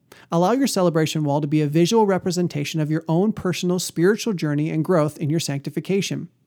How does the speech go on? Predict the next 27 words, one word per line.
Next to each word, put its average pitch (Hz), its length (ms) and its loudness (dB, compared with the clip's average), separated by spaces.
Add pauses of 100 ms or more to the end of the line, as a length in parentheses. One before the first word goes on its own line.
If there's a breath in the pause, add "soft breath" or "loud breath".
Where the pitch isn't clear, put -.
(480 soft breath)
Perhaps 143 360 0
it 170 80 0
will 170 120 2
start 160 260 0
with 170 100 -2
a 185 60 -2
post-it 175 440 0
note 165 220 2
of 170 140 0
a 180 80 2
verse 139 320 -4
to - 120 -4
remind 160 440 2
you 180 100 6
of 160 80 2
the 156 80 2
Lord's 160 300 2
second 185 320 0
coming 156 340 2
or 165 80 4
the 165 120 4
freedom 175 420 2
he 170 120 4
purchased 156 460 -4
on 139 140 -2
the 147 80 -4
cross. 135 420 -10